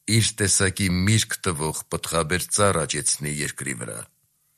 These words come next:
Եվ եղավ այդպես։ Հողը ամբողջ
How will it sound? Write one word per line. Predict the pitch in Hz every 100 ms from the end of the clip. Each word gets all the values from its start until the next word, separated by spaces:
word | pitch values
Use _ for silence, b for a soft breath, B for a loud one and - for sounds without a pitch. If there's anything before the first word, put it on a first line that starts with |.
| b b b b _ _ _ -
Եվ | 85 76
եղավ | 82 73 76
այդպես։ | 76 - 71 69 - - - _ _ _ _ _ _ _ _ _ _ -
Հողը | - 117 117 110 107 104 - -
ամբողջ | 90 87 80 92 -